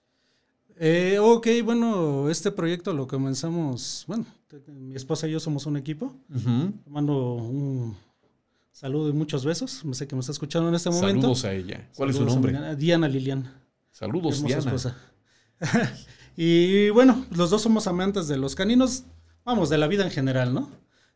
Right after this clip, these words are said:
Speaker 1: Pero
Speaker 2: Particularmente de los perros.
Speaker 1: Sí, en este caso se dio mucho, bueno, más bien decidimos, tomamos la decisión
Speaker 2: Ujú.
Speaker 1: de enfocarnos en los caninos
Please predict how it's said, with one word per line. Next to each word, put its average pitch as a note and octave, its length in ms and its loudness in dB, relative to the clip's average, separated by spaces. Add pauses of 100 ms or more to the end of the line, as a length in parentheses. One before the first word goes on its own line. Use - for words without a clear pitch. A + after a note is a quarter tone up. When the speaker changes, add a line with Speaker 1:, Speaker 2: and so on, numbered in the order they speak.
(140)
Speaker 1:
Pero D#3 1700 2
Speaker 2:
Particularmente F3 800 4
de D#3+ 60 6
los A#2 160 -2
perros. - 640 -8 (240)
Speaker 1:
Sí, D4 200 4
en C#4+ 80 8
este C#4 200 4
caso C#4 240 -2
se G#3 120 0
dio A3+ 140 2
mucho, C3+ 1300 -2
bueno, A#3 220 2
más G3 180 0
bien G#3+ 180 0
decidimos, F3+ 560 -2
tomamos F3 260 -4
la D3 100 -6
decisión D#3+ 520 -6 (100)
Speaker 2:
Ujú. B2 300 -2
Speaker 1:
de - 60 0
enfocarnos E3+ 520 0
en D3+ 80 0
los D3+ 120 -2
caninos F3+ 640 -2